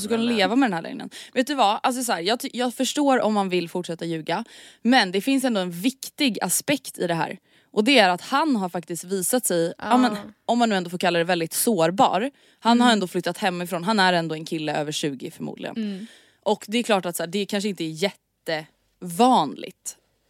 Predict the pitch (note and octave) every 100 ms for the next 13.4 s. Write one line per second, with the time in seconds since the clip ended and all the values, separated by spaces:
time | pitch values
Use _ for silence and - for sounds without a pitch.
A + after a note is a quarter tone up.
0 | _ - F3 F3+ E3 F3 - E3 D#3+ E3+
1 | D#3 - E3+ A#3+ F3 F3 E3+ F3+ F3+ E3
2 | D#3 D#3+ D#3+ D3+ - D#3+ D#3 D#3+ D#3+ G3+
3 | D#3+ D#3+ E3 D#3+ D#3+ D#3+ D#3 F#3 G3+ E3+
4 | E3 D3+ C#3+ D#3 D#3+ D#3+ D3+ - - -
5 | D3 D3 C#3+ D3+ D3+ D3+ F#3+ - - A3+
6 | A3 A3+ - - - - _ _ - A3
7 | G#3 G3+ F#3+ F#3+ F#3 F#3 - _ _ _
8 | _ _ _ - G3 G#3+ C#4+ D4+ C4 G#3+
9 | F#3+ G3 F3 F3 - E3+ - A3 E3+ E3+
10 | B3+ D3 - D#3 G#3 D#4 A3+ E3+ E3 D#3+
11 | D#3 D#3 D3+ D#3 G#3 F3 E3 D4 A3+ E3
12 | - - G#3+ C#4 - - E3 E3+ E3+ B3+
13 | D#3+ - F#3+ -